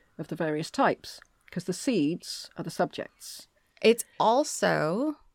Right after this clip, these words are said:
Speaker 2: a symbol of fertility and the continuous growth of your family, which is true for the Habsburgs.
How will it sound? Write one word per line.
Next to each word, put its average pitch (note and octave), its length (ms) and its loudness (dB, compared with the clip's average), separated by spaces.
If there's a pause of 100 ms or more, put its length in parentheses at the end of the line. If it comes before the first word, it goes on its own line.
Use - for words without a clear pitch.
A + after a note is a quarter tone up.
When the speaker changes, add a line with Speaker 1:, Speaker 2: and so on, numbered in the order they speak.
(320)
Speaker 2:
a G3+ 80 2
symbol F#3 460 2
of F#3 240 2
fertility G3 920 2
and F3+ 680 2
the F3 300 2
continuous F3+ 680 0
growth E3+ 300 0
of D#3+ 80 0
your D#3+ 100 0
family, F#3 440 0
which D3 200 -2
is F#3+ 140 0
true - 160 -4
for E3 140 -4
the F#3+ 60 -4
Habsburgs. - 680 -6